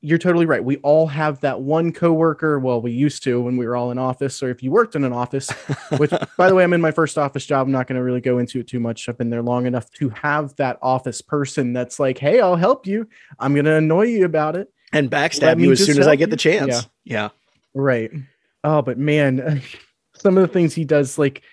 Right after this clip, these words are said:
Speaker 1: the scene where you are just outside looking at the street and you see the bench seat of Tevin. You're like,
Speaker 2: Oh, God.
Speaker 1: "What? This is only two or three seconds long."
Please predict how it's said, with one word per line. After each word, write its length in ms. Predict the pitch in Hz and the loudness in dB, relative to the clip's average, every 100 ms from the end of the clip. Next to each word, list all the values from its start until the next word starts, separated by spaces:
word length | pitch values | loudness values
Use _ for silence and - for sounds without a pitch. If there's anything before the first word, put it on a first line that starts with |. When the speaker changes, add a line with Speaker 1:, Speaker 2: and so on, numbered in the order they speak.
| _ _ _ _ | _ _ _ _
Speaker 1:
the 160 | 160 175 | 0 2
scene 460 | - 240 262 226 160 | 2 0 2 2 2
where 120 | 165 | 2
you 500 | 156 165 170 156 151 | 0 2 4 4 2
are 380 | 147 143 135 131 - | 0 0 0 -4 -4
just 240 | 180 - 170 | -4 -2 0
outside 460 | 185 - 160 160 | -2 2 0 2
looking 240 | 147 147 170 | -2 -4 -4
at 80 | 165 | -4
the 80 | |
street 380 | 139 - 156 185 | -8 -2 -2 -2
and 140 | 156 143 | 0 0
you 80 | 131 | 0
see 480 | - 156 156 147 - _ _ - | -2 -2 0 -2 -4 _ _ -4
the 80 | 131 | -2
bench 380 | 147 147 156 - | 0 0 -2 -8
seat 300 | 165 175 - | -6 -6 -4
of 220 | 131 139 | -2 -2
Tevin. 420 | - 135 156 185 - _ _ _ _ _ 143 | -2 -2 0 -2 -6 _ _ _ _ _ -2
You're 100 | 139 | 0
like, 160 | 123 - - | 0 -4 -12
Speaker 2:
Oh, 140 | - - | -20 -16
God. 80 | 170 - | -18 -6
Speaker 1:
"What? 260 | 147 254 180 | -2 0 0
This 140 | 190 | -2
is 140 | 185 170 | 0 2
only 180 | 170 185 | 2 0
two 220 | - 190 | 0 0
or 80 | 202 | 0
three 160 | 220 | 0
seconds 400 | 196 208 202 202 | 0 0 0 0
long." 260 | 214 196 | 0 0